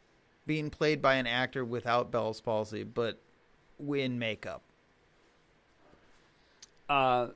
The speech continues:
Speaker 2: I pr-, I mean, I probably would feel pretty fine about it because I understand that it's, <laughs> well, that's a,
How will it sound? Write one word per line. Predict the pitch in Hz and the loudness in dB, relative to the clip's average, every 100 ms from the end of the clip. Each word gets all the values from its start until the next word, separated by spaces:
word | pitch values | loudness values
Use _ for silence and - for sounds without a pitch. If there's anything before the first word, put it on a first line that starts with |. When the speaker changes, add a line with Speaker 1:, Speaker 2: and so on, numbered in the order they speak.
| - - | -12 -6
Speaker 2:
I | 135 | -4
pr-, | - 135 | -4 -4
I | 135 131 | -2 2
mean, | 139 120 113 - | 2 2 -2 -2
I | 113 | 0
probably | 117 135 139 147 | 2 4 4 4
would | 139 135 | 0 0
feel | 139 139 135 135 131 - _ | 2 4 6 4 2 -4 _
pretty | - 160 123 - | -4 -2 -4 -8
fine | - 175 311 | 0 2 2
about | 107 95 | 2 2
it | 92 | 0
because | 110 117 107 104 - 95 | 0 0 0 -4 -8 -2
I | 117 120 | 2 2
understand | 123 123 - 120 123 | 2 0 0 0 2
that | 120 | 0
it's, | - 127 - | -2 -6 -8
<laughs> | - - | -12 0
well, | 131 104 - - | 2 2 -2 -2
that's | 415 | 2
a, | 143 | 2